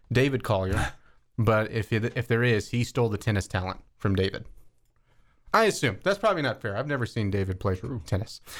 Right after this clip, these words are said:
Speaker 2: Or watch it.
Speaker 1: Uh, other games in the Big twelve last night, Kansas was victorious over Oklahoma State, eighty-three to fifty-four. Uh, blowout there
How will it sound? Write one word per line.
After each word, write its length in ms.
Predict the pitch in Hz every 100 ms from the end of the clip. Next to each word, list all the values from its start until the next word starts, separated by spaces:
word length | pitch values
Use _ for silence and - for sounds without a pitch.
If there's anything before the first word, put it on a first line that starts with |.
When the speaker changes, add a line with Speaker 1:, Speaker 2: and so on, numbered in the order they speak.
| -
Speaker 2:
Or 200 | 92 92 82 -
watch 260 | 120 139 -
it. 140 | - - - - - -
Speaker 1:
Uh, 220 | 135 143
other 220 | 151 170
games 240 | 160 175 156
in 60 |
the 80 | 160
Big 180 | 160 151
twelve 480 | - 170 170 165 143
last 340 | 147 151 147
night, 360 | 147 151 156 -
Kansas 480 | 147 151 147 147 156
was 160 | 143
victorious 580 | 131 - 151 147 147 135
over 340 | 139 135 131
Oklahoma 440 | 131 143 127 131 123
State, 360 | - 143 143 -
eighty-three 640 | 139 139 123 131 139 139 135
to 140 | 123
fifty-four. 1000 | - 143 127 - 101 - 135 135 131 131 - _ _ _ - - -
Uh, 160 | 113
blowout 460 | 101 117 120 123 107
there 300 | 117 113 110